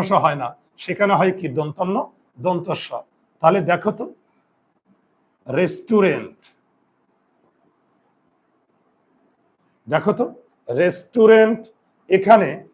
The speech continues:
এই যে দুইটা ট আছে, খেয়াল করেছো? এখানে তো দুইটা ট আছে। তো আমরা তো জানি টবর্গের বর্ণগুলোর সঙ্গে যুক্ত বর্ণ হিসাবে মূর্ধন্য আর অথবা মূর্ধন্য স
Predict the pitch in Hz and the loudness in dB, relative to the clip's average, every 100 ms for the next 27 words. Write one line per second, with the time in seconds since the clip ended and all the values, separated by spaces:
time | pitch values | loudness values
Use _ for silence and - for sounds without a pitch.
0 | _ _ _ _ 190 190 135 202 202 226 | _ _ _ _ 0 0 2 0 0 4
1 | 220 196 190 180 170 151 - 180 190 214 | 4 6 6 6 2 -6 -8 -6 -6 -4
2 | 262 - 151 185 175 185 165 175 220 214 | -6 -8 -14 -12 -10 -6 -4 -4 -4 -2
3 | 165 147 - - _ _ _ _ _ _ | -2 -2 -10 -20 _ _ _ _ _ _
4 | _ _ _ _ 196 185 214 226 202 202 | _ _ _ _ 2 6 6 6 8 6
5 | 208 202 185 202 185 208 175 175 190 185 | 4 4 4 4 2 0 0 -2 -4 -4
6 | 202 196 202 151 131 _ _ _ 104 175 | -4 -4 -6 -8 -14 _ _ _ -12 -12
7 | - 202 202 208 208 202 185 156 165 156 | -4 2 2 2 2 2 2 0 -4 -2
8 | 196 202 202 202 - _ _ - 156 190 | -2 2 2 2 -4 _ _ -2 0 2
9 | 180 170 - _ _ 139 175 147 202 185 | 4 4 0 _ _ -8 -4 0 0 0